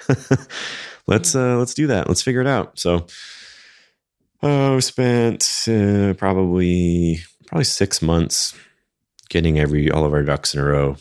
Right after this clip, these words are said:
permit-wise, financially, and, and so forth. It, a big help was the whole process I'd gone through with the co-op and, and developing that business plan with those guys. So I had a head start on everything. And we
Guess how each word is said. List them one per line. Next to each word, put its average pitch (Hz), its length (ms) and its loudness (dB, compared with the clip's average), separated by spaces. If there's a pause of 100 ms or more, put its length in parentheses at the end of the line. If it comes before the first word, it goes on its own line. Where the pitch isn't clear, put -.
(140)
permit-wise, 73 680 0
financially, 71 720 -2 (140)
and, 71 500 -4
and 71 140 -4
so 73 160 -2
forth. 71 460 -4 (100)
It, - 240 0
a 85 60 2
big 87 200 0
help 82 280 0
was 76 240 2
the 76 80 0
whole 73 180 0
process 73 480 0
I'd 69 140 -2
gone 73 200 0
through 71 140 0
with 69 160 -2
the 76 80 -4
co-op 71 540 0
and, 71 260 -6
and 67 260 -8 (120)
developing 71 640 -2
that 73 220 -2
business 73 280 0
plan 71 220 0
with 67 120 -4
those 76 200 0
guys. 69 300 -2
So - 160 -2
I 71 60 0
had 73 120 0
a 69 60 -6
head 71 180 -4
start 71 320 0
on 67 100 -2
everything. 71 440 -4
And 76 200 -8 (200)
we 82 500 0